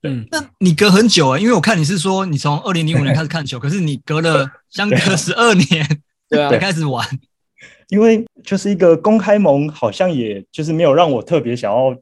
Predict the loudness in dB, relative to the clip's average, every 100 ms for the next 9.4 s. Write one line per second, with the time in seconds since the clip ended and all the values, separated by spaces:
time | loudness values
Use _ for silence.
0 | _ -2 -2 -2 -6 -6 -8 -8 -8 -8
1 | -10 -8 -8 -6 -8 -10 -10 -10 -8 -8
2 | -8 -10 -12 -10 -10 -8 -6 -4 -2 0
3 | -2 -2 -4 -4 -10 -16 _ -10 -6 -4
4 | -4 -8 -14 -10 -10 -4 0 0 0 -2
5 | -4 0 2 2 -2 -12 -10 -4 -4 -4
6 | -6 -4 -2 -2 -2 -2 -4 -8 -10 -10
7 | -10 -14 -12 -12 -8 -8 -8 -8 -4 -4
8 | -4 -6 -6 -8 -8 -8 -4 -4 -4 -12
9 | -14 -12 -14